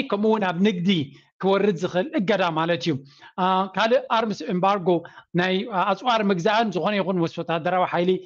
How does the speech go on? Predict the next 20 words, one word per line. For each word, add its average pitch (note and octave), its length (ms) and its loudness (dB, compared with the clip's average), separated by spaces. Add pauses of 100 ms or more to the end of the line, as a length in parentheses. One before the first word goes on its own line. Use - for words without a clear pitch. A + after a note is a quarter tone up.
(140)
ክትሓሓዝ F3 580 -2
ዝኽእል F3 280 -2 (540)
ትራቨል A3 300 2
ባንስ F#3 380 0 (420)
ነቶም፣ G#3 360 0 (120)
አ፣ F#3 120 -6 (160)
ታርጌት G3+ 440 -2
ዝኾኑ F#3+ 360 -4
ሰባት F#3+ 360 0
ድዮም፣ G3 240 0 (260)
ዲፕሎማሰኛታት F3+ 880 0
ድዮም፣ F3+ 180 0
መራሕቲ F3 340 -2
ድዮም፣ F#3+ 220 2
ገለገለ G3+ 360 2
ሰባት A3+ 340 0 (440)
ናብ E3 240 -2
ካል-፣ G#3+ 260 -2
ናብን G3+ 340 2
ና-፣ F#3+ 200 0